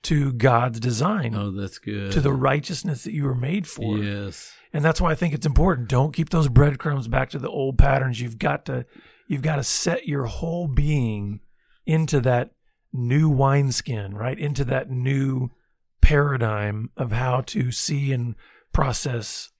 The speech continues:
Speaker 1: all of life, including your emotional system.
Speaker 2: And so I'm, I'm remembering this quote, "Discipline is freedom."
Speaker 1: Mm-hmm.
Speaker 2: Because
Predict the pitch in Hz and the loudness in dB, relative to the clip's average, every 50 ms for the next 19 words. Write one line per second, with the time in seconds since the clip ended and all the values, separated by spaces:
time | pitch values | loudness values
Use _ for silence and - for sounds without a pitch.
0 | _ _ - 151 147 220 190 139 113 120 117 110 117 - 135 135 - - 202 220 | _ _ 0 2 4 4 4 4 4 2 0 0 -2 -4 -6 -6 -4 0 2 2
1 | 254 226 202 165 151 156 160 160 151 160 170 156 - - 156 127 - - 208 - | 4 4 2 2 2 0 -2 -2 0 -2 -2 -2 -4 -6 -6 -6 -6 -8 -10 -10
2 | - - 214 214 - _ _ _ - _ _ _ _ - _ - - _ _ _ | -10 -10 -12 -12 -16 _ _ _ -20 _ _ _ _ -20 _ -20 -20 _ _ _
3 | 120 123 113 - - 143 127 117 113 113 107 110 104 110 110 117 117 113 110 110 | -2 -2 -2 0 2 4 6 6 4 4 2 0 -2 -2 -4 -4 -2 0 0 0
4 | 110 110 110 107 107 127 135 139 139 127 113 107 107 98 - - - - 135 131 | 0 -2 -2 -2 -2 -2 -2 -2 -2 -2 -2 -2 -4 -4 -6 -10 -6 -2 2 4
5 | 127 123 117 113 104 92 95 120 127 127 - 123 104 92 - 120 117 110 110 104 | 6 6 4 4 0 -2 0 0 0 0 -2 -8 -8 -6 -2 -2 0 0 -2 -4
6 | 87 - - - 117 117 113 104 101 98 95 98 92 80 76 _ _ _ _ _ | -6 -10 -10 -6 -6 -4 -4 -4 -6 -8 -8 -10 -14 -16 -18 _ _ _ _ _
7 | _ _ 151 139 120 117 139 156 180 175 _ _ _ _ _ _ _ _ _ _ | _ _ -20 -18 -18 -16 -16 -16 -18 -20 _ _ _ _ _ _ _ _ _ _
8 | _ _ _ _ _ _ _ _ _ _ _ _ - 117 107 - - 107 107 104 | _ _ _ _ _ _ _ _ _ _ _ _ -6 -6 -6 -4 -4 -6 -6 -6
9 | 101 85 - - | -8 -10 -12 -18